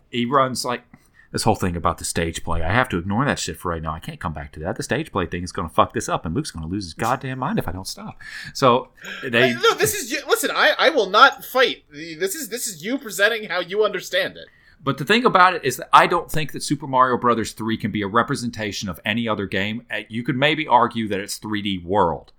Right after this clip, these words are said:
Speaker 1: not three D Land, because you don't have different kingdoms that you save in three D Land the way that you do in Super Mario Brothers three. You have to save all these different
Speaker 2: Yeah.
Speaker 1: kings in Mario Brothers three. And maybe
Speaker 2: No, you know what? That's,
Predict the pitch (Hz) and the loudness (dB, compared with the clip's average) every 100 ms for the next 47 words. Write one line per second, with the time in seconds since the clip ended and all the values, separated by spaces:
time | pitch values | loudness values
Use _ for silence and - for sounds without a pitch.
0 | - 98 107 131 127 127 147 165 120 107 | -6 -4 -4 -6 -6 -2 0 2 0 -2
1 | - - - 120 120 113 131 147 - 127 | -14 -12 -4 -4 -2 0 0 -2 -2 2
2 | 120 117 - - 117 135 131 - - 147 | 2 0 -12 -12 -2 0 0 -8 -6 -4
3 | 151 139 113 - 104 - 101 - - 143 | 0 0 0 -2 -6 -6 -6 -4 0 2
4 | 139 117 95 80 _ 104 101 113 104 104 | 2 2 -2 -6 _ -8 -6 -4 -4 -4
5 | 104 120 131 104 95 98 104 101 90 101 | 0 0 0 -2 -4 -2 0 -2 -4 -8
6 | 92 101 101 95 _ 101 95 90 90 _ | -6 -6 -6 -10 _ -8 -6 -6 -10 _
7 | _ _ - 131 120 120 120 104 117 98 | _ _ -6 -6 -4 -2 0 0 -2 -4
8 | - 139 131 92 131 160 123 - 147 - | -6 0 0 2 0 0 0 -2 0 0
9 | 123 139 147 139 - 143 123 113 - 165 | 0 0 0 -2 -2 -4 -4 -6 -6 -6
10 | 170 104 104 98 87 90 80 92 78 80 | -4 -4 -4 -4 -4 -4 -6 -10 -10 -14
11 | - 90 85 - - - 151 165 214 175 | -10 -8 -8 -12 -20 -4 -2 2 2 2
12 | 175 185 185 180 | 2 2 2 -2